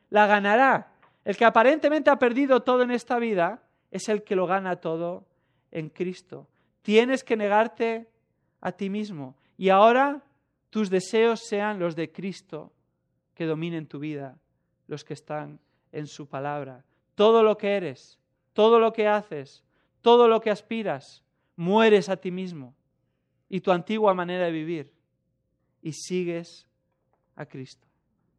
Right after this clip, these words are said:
Había entre esa audiencia oyentes que daban el perfil.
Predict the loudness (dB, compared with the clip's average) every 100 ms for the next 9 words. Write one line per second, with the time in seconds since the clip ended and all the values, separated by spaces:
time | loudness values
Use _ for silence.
0 | _ _ _ _ _ _ _ _ -4 0
1 | 4 4 4 -2 -2 -2 -2 -2 -4 -4
2 | -2 -4 -6 -12 -6 -2 -2 -2 -8 -12
3 | -16 -18 -18